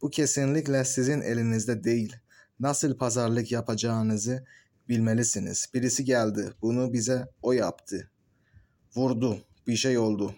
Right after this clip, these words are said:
diyorsunuz. O rakip arkamızdan kötü konuşuyor. O, bu kesinlikle sizin elinizde değil. Kendini güçlü kılmalısın.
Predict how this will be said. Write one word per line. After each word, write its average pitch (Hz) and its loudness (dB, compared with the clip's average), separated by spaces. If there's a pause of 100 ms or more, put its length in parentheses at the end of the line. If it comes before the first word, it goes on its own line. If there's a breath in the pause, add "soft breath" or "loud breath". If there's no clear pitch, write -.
diyorsunuz. 95 -6 (1000 soft breath)
O 151 2
rakip 139 -2 (420)
arkamızdan 127 -2
kötü 123 -4
konuşuyor. 92 -4 (720)
O, - -6
bu 165 0
kesinlikle 139 0
sizin 131 0
elinizde 110 0
değil. 107 -2 (840)
Kendini 151 2
güçlü 127 0 (1120)
kılmalısın. 127 0